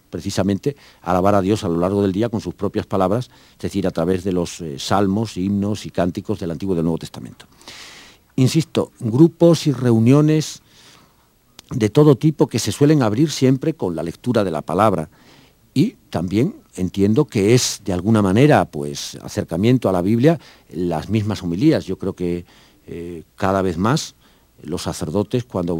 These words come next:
predicamos, eh, pues intentamos que lo que predicamos, eh, se deduzca y venga y sea actualización para nuestras comunidades de la palabra que ha sido proclamada. Lo que, aunque, perdón, eh, lo que sí creo yo es que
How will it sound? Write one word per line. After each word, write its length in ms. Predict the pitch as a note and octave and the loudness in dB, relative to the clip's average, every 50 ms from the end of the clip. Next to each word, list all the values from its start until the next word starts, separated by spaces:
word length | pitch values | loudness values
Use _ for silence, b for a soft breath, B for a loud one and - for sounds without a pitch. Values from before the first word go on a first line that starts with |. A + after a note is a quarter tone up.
| D#2+ - | -6 -8
predicamos, 760 | _ E2+ D#2+ E2 E2 E2+ - - G2+ G#2+ A2+ B2+ C#3 C#3 - b b b b b b b b b - - | _ -6 -4 -2 -4 -2 0 2 4 4 4 4 2 2 -2 b b b b b b b b b -20 -20
eh, 80 | - - | -20 -18
pues 200 | _ - - - | _ -14 -12 -8
intentamos 580 | - F#2 E2+ - E2 D#2 - G2 G2 G#2 A2 - | -8 -8 -6 -6 -6 -2 0 2 4 2 2 0
que 160 | - - G#2 F#2 | -4 -6 -4 -4
lo 100 | F2+ F2 | -4 -4
que 100 | - E2+ | -6 -8
predicamos, 640 | - E2+ D#2+ E2 - G2+ G2 G#2 A2+ A2+ - - b b b b b b b _ | -8 -8 -10 -6 -4 -2 0 0 0 -2 -4 -8 b b b b b b b _
eh, 320 | - D#2 E2 E2+ E2 E2+ D2 | -18 -14 -12 -10 -10 -10 -12
se 440 | D2 - - - - - - - G2 | -12 -12 -10 -10 -8 -6 -4 -2 0
deduzca 640 | F2 F2+ F2 A2 D#3+ C#3 - _ _ - C3 B2+ A#2 | 0 2 4 4 4 4 2 _ _ -2 0 0 0
y 40 | A2 | 2
venga 480 | G2+ A#2+ C3 C3+ C3+ B2 C3 B2+ C3 | 2 4 4 4 4 2 2 0 2
y 100 | B2+ A#2 | 0 -2
sea 340 | - - - G#2+ A2+ A#2 A2 | -2 -4 -2 0 0 0 0
actualización 640 | G#2+ - _ - F#2+ F#2+ F2 - F2 - - A2 G#2+ | -2 -4 _ -6 -6 -6 -6 -8 -10 -2 0 -2 0
para 180 | F#2 G2+ G2 F#2+ | 0 0 -2 -2
nuestras 300 | F#2 F#2 E2 - - F2 - | -2 -4 -6 -8 -12 -14 -8
comunidades 680 | - G#2+ A2 A2+ A#2 A2+ G#2+ A2 A2 A2+ A#2+ A#2 b b b b b b b b b b | -4 -2 0 0 0 2 2 2 0 0 -2 -6 b b b b b b b b b b
de 200 | - F2 F2+ F#2+ | -10 -2 0 0
la 100 | F#2+ F#2 | 0 2
palabra 320 | - F#2+ G2 G2 G2 F#2 | 2 0 0 2 0 0
que 80 | - - | -2 -6
ha 20 | - | -10
sido 180 | - F#2 E2 | -8 -8 -8
proclamada. 440 | - - C2+ - - - - _ _ _ _ _ _ B B B B B B B B B B B B B _ _ | -8 -10 -16 -20 -20 -20 -20 _ _ _ _ _ _ B B B B B B B B B B B B B _ _
Lo 440 | - E3+ E3 E3 D#3+ E3 D#3+ D3+ D3+ _ _ | -6 -2 0 2 4 4 4 4 2 _ _
que, 400 | - - D3+ C#3+ C#3 C3+ G#2+ - _ | -2 0 4 4 4 4 2 -2 _
aunque, 460 | - C3 C#3 D3 A#2+ - - C#3+ C3 - - | 0 2 2 2 0 -4 -6 -8 -8 -8 -8
perdón, 440 | - C3 B2+ D#3 C3 F#2+ D2+ D#2 - | -8 -4 -2 0 0 -2 -2 -6 -12
eh, 540 | - E2 A2 A2 A2+ A2 A2 G#2+ A#1+ - B1+ - | -8 -2 0 2 4 4 2 0 -2 -6 -8 -4
lo 120 | C3 C#3 | -4 -2
que 100 | A#2+ D3 | -2 -2
sí 160 | - - A3+ | 0 0 0
creo 160 | - G#3 G3 | 2 4 4
yo 140 | F3 E3+ F#3 | 6 6 4
es 120 | F3+ D#3 - | 4 2 0
que 260 | - - F3 - | 0 0 0 0